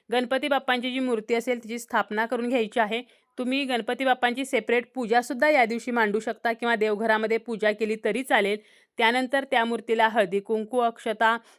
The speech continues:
जास्वंदीचं फूल, त्यानंतर एकवीस दुर्वा ज्या आहेत, तर त्या अर्पण करायच्या आहेत. त्याचप्रमाणे गुळ खोबऱ्याचा नैवेद्य, खडीसाखरेचा नैवेद्य किंवा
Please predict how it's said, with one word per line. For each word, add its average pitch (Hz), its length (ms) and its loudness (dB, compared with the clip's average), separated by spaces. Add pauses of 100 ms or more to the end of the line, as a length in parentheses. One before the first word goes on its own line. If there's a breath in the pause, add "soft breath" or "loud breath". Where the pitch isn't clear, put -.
(120 soft breath)
जास्वंदीचं 226 560 -2 (120)
फूल, 233 300 -4
त्यानंतर 214 420 -2
एकवीस 220 380 -4
दुर्वा 208 340 0
ज्या 220 120 0
आहेत, 214 260 -2
तर 214 100 0
त्या 220 200 0
अर्पण 220 320 -2
करायच्या 226 400 0
आहेत. 220 200 -2 (380 soft breath)
त्याचप्रमाणे 240 720 2
गुळ 226 280 -4
खोबऱ्याचा 226 480 2
नैवेद्य, 208 480 0
खडीसाखरेचा 233 680 -2
नैवेद्य 202 400 -2
किंवा 233 220 -4